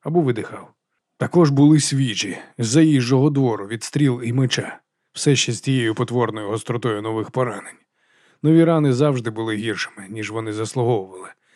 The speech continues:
доки вони не приживалися в рутині. Подальші зноски в житті, сповненому насильства. Кожен крок був болісним, а так тривало вже два життя поспіль.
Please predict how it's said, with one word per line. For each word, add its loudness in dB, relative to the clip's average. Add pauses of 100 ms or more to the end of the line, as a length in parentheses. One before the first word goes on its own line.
(340)
доки 2
вони 0
не 0
приживалися -2
в -6
рутині. -6 (540)
Подальші 0
зноски 0
в -8
житті, -2
сповненому -2
насильства. -6 (540)
Кожен 2
крок 0
був -8
болісним, 0 (400)
а -4
так 2
тривало 0
вже -2
два 0
життя -2
поспіль. -4